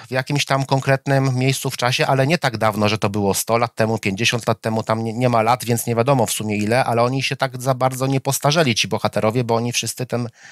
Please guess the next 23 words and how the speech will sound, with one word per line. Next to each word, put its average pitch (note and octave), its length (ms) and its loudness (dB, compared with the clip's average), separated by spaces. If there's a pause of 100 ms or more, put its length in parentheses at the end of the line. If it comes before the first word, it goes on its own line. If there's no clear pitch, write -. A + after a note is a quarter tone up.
(160)
przewrót A#2+ 420 0
i A2 40 -10
ten A#2+ 140 0
moment, A#2 440 2 (560)
no, A#2 120 -6
no C#3 100 0
byli C#3 200 4
świadkiem, G2+ 460 0
a G#2+ 380 4 (440)
w - 100 -16
tych, - 260 -4
e, A2 280 2
w G2 60 -14
tym A2+ 140 0
multiversum A2+ 1120 2
Kinga A#2 580 2
w, - 200 -10 (120)
no, A2+ 160 2
w G#2 60 -8
dziewięćdziesiątym A#2 580 0
dziewiątym A2+ 420 2
roku A#2 320 2
było A2+ 540 4